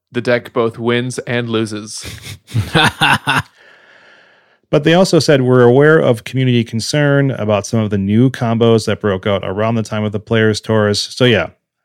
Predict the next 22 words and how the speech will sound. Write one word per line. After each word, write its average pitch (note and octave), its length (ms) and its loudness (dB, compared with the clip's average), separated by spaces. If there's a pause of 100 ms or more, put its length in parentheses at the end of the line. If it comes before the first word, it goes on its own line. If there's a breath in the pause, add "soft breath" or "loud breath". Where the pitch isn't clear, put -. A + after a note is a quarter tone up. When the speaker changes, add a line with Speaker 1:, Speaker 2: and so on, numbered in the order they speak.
(300)
Speaker 3:
they're C3 160 2
listening. A#2+ 580 0 (300)
Speaker 1:
Though C3 260 2
I B2+ 100 4
do C3+ 140 -4
feel C3 280 -2
a A2 160 0
butt G#2+ 680 0
coming. A2+ 580 -6
Speaker 2:
Here F#2+ 140 -4
comes A#2+ 340 0
the C3 100 -2
butt. D3+ 420 0
Speaker 3:
Yeah. G2+ 320 -4 (140)
<laughs> - 120 -20
Let's - 680 -8
talk B3+ 200 2
about F3 200 4
your C#3 140 4
big G2+ 220 -2
butt, F2+ 200 -4
Simone. F#2+ 420 -4